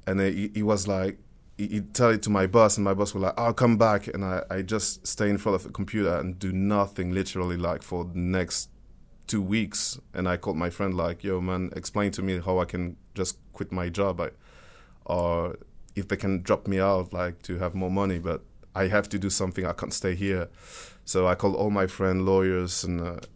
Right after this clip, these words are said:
uh, you know, everybody I had in mind who can help me. And, uh, yeah, it was a really strange period. Like, I felt like,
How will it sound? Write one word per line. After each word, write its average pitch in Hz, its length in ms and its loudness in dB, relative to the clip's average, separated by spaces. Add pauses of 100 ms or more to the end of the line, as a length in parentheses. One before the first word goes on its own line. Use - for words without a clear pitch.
(100)
uh, - 140 -8 (340)
you 95 100 -6
know, 92 320 -2 (480)
everybody 107 400 6
I 101 120 6
had 101 100 6
in 95 80 0
mind 98 260 2
who 92 60 0
can 95 140 -6
help 92 340 0
me. 90 240 -4
And, 90 160 -4
uh, 87 120 -6 (1000)
yeah, 110 140 6
it 98 100 4
was 101 140 6
a 101 40 -2
really 117 180 6
strange 104 420 0
period. 101 280 4
Like, 87 200 2
I 85 180 2
felt 98 400 2
like, 90 440 -2